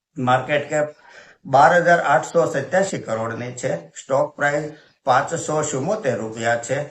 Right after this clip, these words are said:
બાવન વીક હાઈ સાતસો ઓગણચાલીસ રૂપિયા બનેલો છે. પી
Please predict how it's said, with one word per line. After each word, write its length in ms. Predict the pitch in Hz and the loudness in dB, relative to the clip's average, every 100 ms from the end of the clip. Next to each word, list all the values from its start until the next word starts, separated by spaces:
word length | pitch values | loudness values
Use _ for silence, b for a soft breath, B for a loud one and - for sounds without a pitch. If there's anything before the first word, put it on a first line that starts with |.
| - | -10
બાવન 380 | 131 123 139 151 143 | 2 4 4 2 -2
વીક 200 | 147 120 | -2 2
હાઈ 320 | 131 147 147 B B - | 2 2 -4 B B -10
સાતસો 460 | - 143 - - 202 | 0 0 0 2 2
ઓગણચાલીસ 680 | 170 170 - 147 147 143 | 4 2 2 0 0 -4
રૂપિયા 360 | 131 123 127 123 | -6 -2 0 2
બનેલો 400 | 151 185 117 98 | 0 0 -2 -4
છે. 200 | - 123 - - _ _ _ _ _ - | -6 -6 -6 -10 _ _ _ _ _ -8
પી 140 | 151 | -6